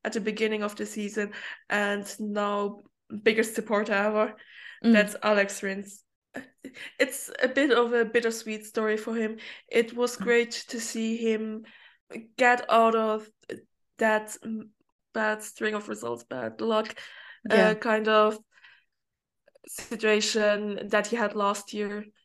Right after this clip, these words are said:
Speaker 1: in
Speaker 2: Mm-hmm.
Speaker 1: twenty twenty-one, which was definitely a very difficult season for him.
Speaker 2: Mm-hmm.
Speaker 1: And he started off so, so strong.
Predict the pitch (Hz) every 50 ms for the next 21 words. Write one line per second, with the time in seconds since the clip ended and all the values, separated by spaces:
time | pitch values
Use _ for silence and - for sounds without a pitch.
0 | _ - - 240 214 202 196 185 208 226 - - 226 208 220 220 202 202 202 202
1 | 208 202 202 202 - - - 208 196 202 - - - - _ - 208 202 196 190
2 | 190 190 190 190 196 190 185 190 190 202 202 - - 220 - - 214 208 226 226
3 | - - 220 220 220 226 - - - - - - - - - _ - 220 220 214
4 | 214 214 214 214 214 214 214 - 240 226 - - 226 220 220 214 214 214 208 214
5 | - - - - - 226 226 226 226 226 233 220 214 214 - - 220 214 208 208
6 | 214 214 208